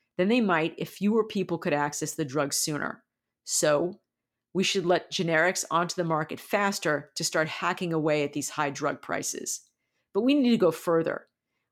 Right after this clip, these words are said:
We need to deal with the skyrocketing cost of orphan drugs or the medications produced for rare disorders and diseases.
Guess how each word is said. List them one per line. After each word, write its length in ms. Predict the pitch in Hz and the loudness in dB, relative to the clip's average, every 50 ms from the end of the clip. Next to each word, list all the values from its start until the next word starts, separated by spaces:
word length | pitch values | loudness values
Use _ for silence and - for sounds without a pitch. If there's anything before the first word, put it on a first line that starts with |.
| _ - | _ -2
We 160 | 170 196 233 | 0 2 2
need 200 | 262 302 311 277 | 2 2 0 0
to 120 | - 247 | 0 -2
deal 260 | 185 160 175 180 175 165 | 0 2 4 4 4 2
with 100 | 170 170 | 0 -2
the 60 | 160 | -4
skyrocketing 840 | - - - 175 165 170 180 185 185 180 180 185 - 180 170 160 151 | -4 -2 0 0 2 2 2 4 4 2 2 0 -2 -4 -4 -4 -6
cost 520 | - - 147 143 139 143 143 - - - _ - | -6 -4 -2 0 0 -2 -2 -6 -10 -12 _ -12
of 140 | 156 - - - | -12 -10 -4 0
orphan 360 | 185 190 196 185 - 175 156 | 2 2 2 0 -2 -4 -6
drugs 520 | 135 127 139 160 160 156 - - - - - _ - | -6 -4 -4 -4 -4 -4 -4 -6 -8 -8 -10 _ -2
or 120 | 165 170 | -2 0
the 80 | 170 170 | 0 0
medications 880 | 175 185 185 208 - - 190 175 180 - - 175 165 165 165 160 160 - - | 2 2 2 0 0 0 0 0 0 0 -2 -4 -4 -4 -4 -4 -6 -8 -6
produced 560 | - 190 185 139 151 156 151 143 - - - - _ _ _ _ _ _ | -4 -4 -2 0 0 0 0 -2 -4 -8 -12 -20 _ _ _ _ _ _
for 140 | - - 165 | -6 -4 -2
rare 300 | 147 151 165 165 175 185 | 0 2 2 4 4 2
disorders 560 | 180 160 160 - 165 156 160 156 156 139 131 | 2 0 -2 -2 0 0 0 0 0 -2 -4
and 120 | 147 147 135 | -4 -4 -4
diseases. 640 | 135 131 127 139 139 135 131 139 123 120 - - | -4 -4 -4 -4 -4 -4 -4 -6 -6 -8 -8 -10